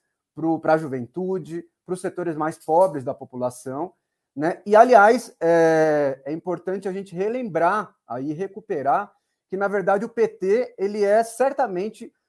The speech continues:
um dos maiores exemplos do oposto da independência de classes,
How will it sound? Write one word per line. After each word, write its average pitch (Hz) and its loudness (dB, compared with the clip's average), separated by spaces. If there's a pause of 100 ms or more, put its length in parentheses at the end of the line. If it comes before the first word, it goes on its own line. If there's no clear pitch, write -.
(120)
um 175 -4
dos 202 -6
maiores 226 4
exemplos 196 -2 (220)
do 190 -4
oposto 285 6
da 143 -4
independência 123 -8
de 117 -18
classes, - -14